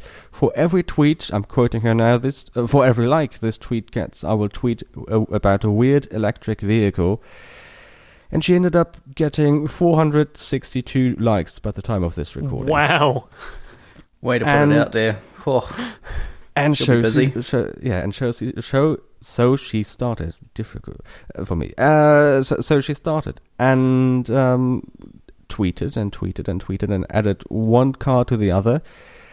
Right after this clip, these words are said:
Speaker 1: There are some hilarious background stories to these cars, and she all shared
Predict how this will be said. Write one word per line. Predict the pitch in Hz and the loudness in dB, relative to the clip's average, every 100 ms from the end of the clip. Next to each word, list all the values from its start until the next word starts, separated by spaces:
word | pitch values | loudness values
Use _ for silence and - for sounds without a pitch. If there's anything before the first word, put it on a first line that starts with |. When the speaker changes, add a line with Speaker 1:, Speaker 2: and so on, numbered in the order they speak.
| - - | -20 -12
Speaker 1:
There | - | -2
are | 120 | 0
some | 120 - 127 123 - | 0 2 4 4 2
hilarious | 120 135 127 127 147 175 165 151 143 - | 2 4 4 4 4 4 4 4 2 0
background | - 131 - 110 95 | -4 -4 0 2 2
stories | - 82 78 87 - | 0 -2 0 -2 -4
to | 87 | -4
these | 87 87 - | -4 -4 -6
cars, | 107 98 110 | -6 -4 -2
and | 107 101 - | -2 -4 -4
she | 110 | 0
all | 113 120 117 | 4 4 2
shared | - 113 104 | 0 2 2